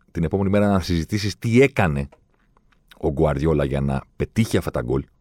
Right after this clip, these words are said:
τι έκανε η ομάδα του πάρα πολύ καλά στο γήπεδο και διέλυσε τον αντίπαλο".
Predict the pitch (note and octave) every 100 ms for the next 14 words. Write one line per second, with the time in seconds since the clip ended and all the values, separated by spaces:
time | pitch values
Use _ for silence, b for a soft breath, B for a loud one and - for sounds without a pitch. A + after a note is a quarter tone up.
0 | _ _ _ _ _ _ - G#2 C#3 -
1 | A2 G2 F2 F#2 G2 - - A#2+ C3+ C3
2 | A2 G2 F#2+ F2 F2 E2+ F#2 E2 D2+ E2+
3 | E2+ C#2+ C#2+ - D2 C#2 F#2+ A#2+ G#2 C2+
4 | D2 C#2 C#2 C#2 C2+ E2